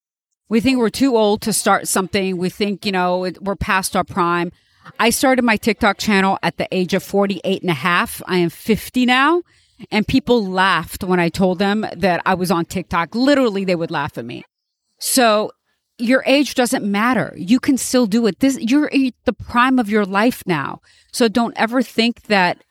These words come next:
just because you're in your middle, middle part of your life that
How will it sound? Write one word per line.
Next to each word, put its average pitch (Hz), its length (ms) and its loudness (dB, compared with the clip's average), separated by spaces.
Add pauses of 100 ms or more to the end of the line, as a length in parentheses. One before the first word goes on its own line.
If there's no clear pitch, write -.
(320)
just - 240 0
because 202 600 0
you're 202 280 2
in 196 160 -2 (160)
your 190 260 0
middle, 185 480 2 (120)
middle 190 340 0
part 196 260 0
of 170 80 -8
your 185 120 0
life 175 340 0
that - 220 0